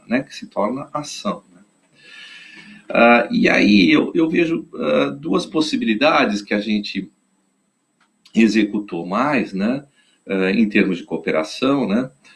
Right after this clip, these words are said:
Ah, primeiro, uma contribuição do Brasil, e eu acho que pouco sentido da vida da gente é, é, entender qual que é o nosso papel aqui,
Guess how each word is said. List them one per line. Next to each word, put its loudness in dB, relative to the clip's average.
Ah, 2
primeiro, 0
uma 0
contribuição 0
do -2
Brasil, 0
e -4
eu 4
acho 2
que -12
pouco 0
sentido 2
da 2
vida 4
da 2
gente 0
é, 2
é, 0
entender 0
qual 0
que 0
é 4
o 4
nosso 0
papel 2
aqui, -4